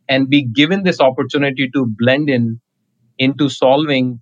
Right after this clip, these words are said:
some of the biggest problems that the world's grappling with. In a manner where you have the support of the rest of the ecosystem through the venture investor community here, the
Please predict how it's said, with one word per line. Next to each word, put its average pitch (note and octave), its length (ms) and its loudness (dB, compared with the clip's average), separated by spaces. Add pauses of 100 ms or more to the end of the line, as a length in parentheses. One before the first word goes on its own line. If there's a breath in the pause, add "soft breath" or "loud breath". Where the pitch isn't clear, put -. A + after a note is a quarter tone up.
(140)
some B2+ 160 2
of B2 160 -2
the A#2 120 2
biggest A#2+ 520 -2
problems A#2+ 400 0
that A#2 160 0
the A2+ 100 -2
world's A#2 280 -2
grappling A#2 500 0
with. A#2 160 -2 (720)
In D#3+ 140 2
a F#3 80 2
manner D3+ 380 2
where C3+ 200 2
you C3+ 140 -2
have B2 240 2
the B2+ 100 2
support C3 560 0
of A#2 240 2 (100)
the A#2 160 -2
rest B2+ 300 0
of B2 100 0
the A#2+ 100 -2
ecosystem B2 800 -4
through A#2 440 -4 (500)
the A2 460 2
venture D3 340 2
investor C3+ 460 -2
community B2 580 -2
here, A#2 340 -2
the A2 160 -2